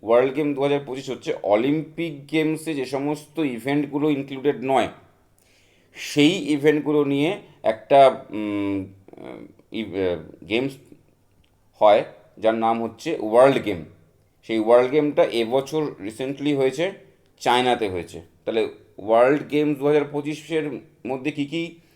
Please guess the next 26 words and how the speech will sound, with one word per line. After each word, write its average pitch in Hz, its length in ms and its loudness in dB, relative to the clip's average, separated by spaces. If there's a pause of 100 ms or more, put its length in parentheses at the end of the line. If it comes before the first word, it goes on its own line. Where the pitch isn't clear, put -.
(440)
ইভেন্টস 151 400 0
আছে? 160 200 0
যে 151 220 -2
ইভেন্টসগুলো 160 600 0
অলিম্পিক 135 600 2
গেমসে 143 340 -4
যুক্ত 127 360 -8
নয়, 139 240 0
সেই 139 160 -6
সমস্ত 127 360 -6
ইভেন্টসগুলো 127 760 -2 (1040)
এর 127 160 4
মধ্যে 120 360 0
অ্যাড 98 240 2
করা 92 160 0
হয়েছে। 80 300 -8 (1300)
যেমন 139 480 2
কমনওয়েলথ 143 540 -2
গেমস 151 260 -4
বলে 131 180 -6
যেটা 104 280 -4
আছে, 156 180 -6
কমনওয়েলথ 131 460 -6
গেমসে 143 260 -8
কারা 139 240 2
অংশ-, 139 200 -4